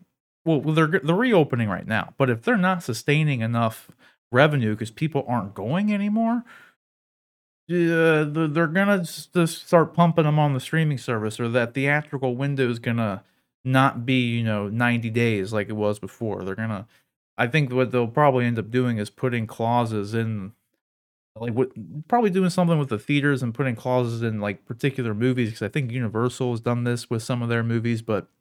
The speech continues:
like, they get to choose. There's, like, some movies can have, like, a seven-day release window, and then it can go on the thing, but they have to, like, pay the stu-, the theaters, like, something.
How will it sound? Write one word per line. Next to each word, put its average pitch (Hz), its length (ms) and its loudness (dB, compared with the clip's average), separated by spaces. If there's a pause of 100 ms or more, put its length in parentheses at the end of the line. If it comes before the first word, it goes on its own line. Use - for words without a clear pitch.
(540)
like, 120 200 -2
they 139 140 4
get 123 240 0
to - 60 -18
choose. 131 680 -2 (640)
There's, 123 180 -2
like, 113 160 0
some 127 240 -2
movies 120 320 -2
can 113 120 -6
have, 113 240 0
like, 110 140 -2
a 95 60 -6
seven-day 110 600 -2
release 107 460 -6
window, 110 560 -4 (360)
and 101 100 -6
then 107 120 -2
it 110 100 -6
can 104 140 -10
go 101 260 -2
on 107 240 -4
the 85 100 -10
thing, 113 380 -2
but 90 120 -6
they 98 80 -4
have 104 200 -4
to, 98 80 -8
like, 92 240 -8
pay 95 260 -8
the 92 120 -12
stu-, - 300 -16
the 95 160 -10
theaters, 107 440 -6
like, 107 220 -4
something. 110 400 -6